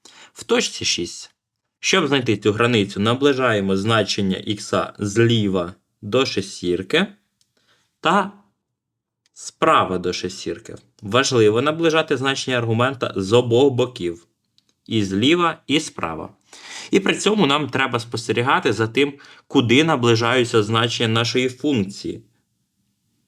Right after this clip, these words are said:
від відповідних іксів. Зліва значення нашої функції від шестірки наближаються до цієї от точки. І справа, коли ми наближаємо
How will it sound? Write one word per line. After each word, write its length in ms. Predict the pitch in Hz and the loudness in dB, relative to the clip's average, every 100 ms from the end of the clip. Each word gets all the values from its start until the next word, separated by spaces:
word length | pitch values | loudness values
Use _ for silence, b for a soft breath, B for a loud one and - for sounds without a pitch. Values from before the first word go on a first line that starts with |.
| _ _ - | _ _ -2
від 180 | 131 151 | 0 2
відповідних 680 | 110 - 98 104 117 107 98 | 0 0 0 2 0 -2 -4
іксів. 400 | 95 - - - _ _ - | -8 -8 -12 -14 _ _ -10
Зліва 500 | 104 123 156 127 98 | -4 2 4 4 2
значення 420 | 101 95 95 92 | 0 -2 -2 -2
нашої 360 | 92 90 - 92 | -2 -4 -2 -4
функції 460 | - 90 87 90 | -4 -8 -6 -6
від 140 | 90 90 | -4 -2
шестірки 480 | 98 - 92 - 90 | -4 -2 -4 -2 0
наближаються 720 | 104 120 120 107 90 - 92 | 2 2 2 2 0 -4 -4
до 180 | 95 - b b b b b - | -4 -4 b b b b b -10
цієї 600 | - 170 101 87 82 87 | 0 2 4 0 0 0
от 240 | 113 - | 0 0
точки. 460 | 208 202 - 185 185 _ _ _ _ _ _ _ _ b b b b b b b _ | 0 0 -2 -4 -4 _ _ _ _ _ _ _ _ b b b b b b b _
І 200 | - 185 | 2 4
справа, 600 | - - - 95 92 98 139 | 2 -2 -2 2 2 2 2
коли 180 | 196 | 0
ми 120 | 208 208 | 2 2
наближаємо 920 | 202 196 190 190 190 185 185 180 | 2 2 2 2 2 2 -2 -4